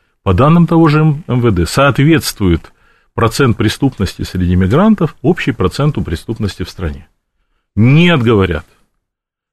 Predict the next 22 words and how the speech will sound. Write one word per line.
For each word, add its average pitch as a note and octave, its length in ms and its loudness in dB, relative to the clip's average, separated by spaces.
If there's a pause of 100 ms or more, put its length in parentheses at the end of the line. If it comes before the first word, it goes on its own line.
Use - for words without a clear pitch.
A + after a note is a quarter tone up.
(140)
У G#2+ 80 2
нас D#3 340 2
все - 300 0
ми-, F#3 160 2
только E3+ 260 0
мигранты D3 540 2
занимаются F2+ 560 0
преступлениями. F2 680 -10 (240)
И A3 60 0
в A3+ 40 4
результате, B2+ 680 0 (340)
вот A#2 180 0 (180)
в C#3 220 -2
этой A#2 240 2
обстановке, G#2 720 -2 (680)
значит, B2+ 360 0 (100)
э, A#2 440 4 (500)
у A#2+ 80 -2
нас A2+ 260 2
падает F#2+ 480 2
число F#2 400 -2
желающих C#3 720 0